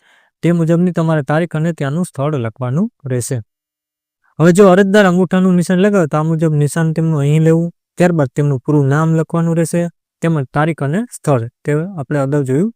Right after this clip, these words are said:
તે મુજબ. ત્યારબાદ જો અરજદાર અંગૂઠાનું નિશાન લગાવે ત્યારે સાક્ષીની સહી તથા નામ જણાવવું જરૂરી છે.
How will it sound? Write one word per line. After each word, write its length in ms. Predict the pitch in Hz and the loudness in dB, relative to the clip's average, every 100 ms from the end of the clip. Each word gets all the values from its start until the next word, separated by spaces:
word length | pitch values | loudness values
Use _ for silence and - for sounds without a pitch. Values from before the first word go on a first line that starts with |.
| - | -4
તે 80 | 143 | -2
મુજબ. 300 | 123 117 113 _ _ _ _ _ - | -2 -6 -8 _ _ _ _ _ 0
ત્યારબાદ 360 | 180 165 170 175 | 0 2 0 0
જો 60 | 160 147 | 2 4
અરજદાર 440 | 175 180 175 185 170 | 4 2 0 0 0
અંગૂઠાનું 440 | 170 160 165 160 156 | 0 0 0 0 0
નિશાન 220 | 170 165 185 | 0 0 2
લગાવે 260 | 208 160 135 _ - | 4 2 -2 _ -6
ત્યારે 200 | 147 143 - | -2 -2 -2
સાક્ષીની 440 | 156 - 175 175 | -2 0 0 2
સહી 200 | 190 190 156 | 4 2 2
તથા 320 | 151 - 208 220 135 | -2 -2 -2 -2 -2
નામ 140 | 147 151 | 0 0
જણાવવું 400 | 131 131 151 220 139 | 0 0 0 -2 -2
જરૂરી 420 | 127 123 151 233 _ _ _ | -2 0 0 -2 _ _ _
છે. 120 | - | -10